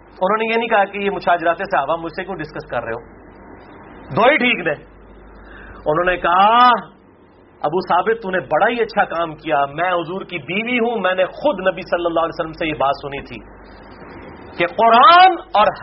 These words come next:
علی یہ قیامت تک ساتھ رہیں گے، یہاں تک کہ یہ مجھے حوض کوثر پہ آ کر ملے۔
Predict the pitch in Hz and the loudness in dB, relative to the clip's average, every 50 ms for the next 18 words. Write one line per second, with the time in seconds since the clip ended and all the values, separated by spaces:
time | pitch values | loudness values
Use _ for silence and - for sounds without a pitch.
0 | - - - 185 190 214 302 262 196 - - - - - - _ _ _ _ _ | -8 -2 4 4 6 6 6 2 0 -4 -10 -18 -20 -20 -20 _ _ _ _ _
1 | _ _ - - - - - - - - - - - 254 269 269 - - 294 339 | _ _ -20 -20 -20 -20 -20 -20 -20 -20 -12 0 2 2 2 2 2 4 6 8
2 | 359 392 392 392 392 359 - - - - 403 392 - - - - 254 262 277 269 | 8 8 8 6 4 4 4 4 4 4 4 4 0 -4 2 6 8 8 8 6
3 | 269 233 214 214 226 226 220 226 220 190 185 202 220 226 226 240 220 - - - | 4 2 0 0 0 0 -2 -2 0 2 4 4 4 4 2 0 -2 -2 -6 -4
4 | 208 208 208 185 196 185 175 175 170 185 160 143 151 156 151 185 185 185 - 170 | -4 -4 -2 -2 -4 -4 -4 -2 -2 -2 0 0 0 -2 -2 -4 -6 -2 -2 -2
5 | 160 165 - 165 - - 170 170 135 123 120 - - 139 131 117 107 104 98 85 | -2 0 -2 -4 -2 -2 -2 0 0 0 -2 -2 -4 -6 -6 -6 -10 -12 -12 -14
6 | - - - - | -16 -20 -20 -20